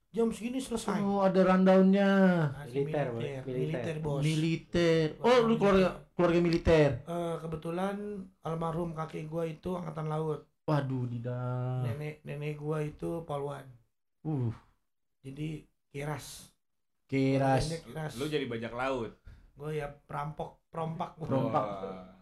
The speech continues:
Speaker 4: kayak Luffy sama Garp ya.
Speaker 1: Yoi. <laughs> Jadi emang rada keras, mau otot-ototan juga susah.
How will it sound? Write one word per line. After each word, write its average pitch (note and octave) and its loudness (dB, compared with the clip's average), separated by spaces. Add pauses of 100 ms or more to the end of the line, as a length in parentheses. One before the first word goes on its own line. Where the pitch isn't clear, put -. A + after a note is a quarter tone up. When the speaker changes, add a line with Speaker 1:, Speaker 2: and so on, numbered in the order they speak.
Speaker 4:
kayak G#2+ -12
Luffy A2+ -10
sama G#2+ -10
Garp B2 -6
ya. C3 -10 (480)
Speaker 1:
Yoi. F#3+ 2 (580)
<laughs> - -20
Jadi D#3 -12
emang F3 -6
rada E3 -6
keras, F3 -8
mau F3+ -6
otot-ototan E3+ -10
juga E3 -6
susah. D#3 -8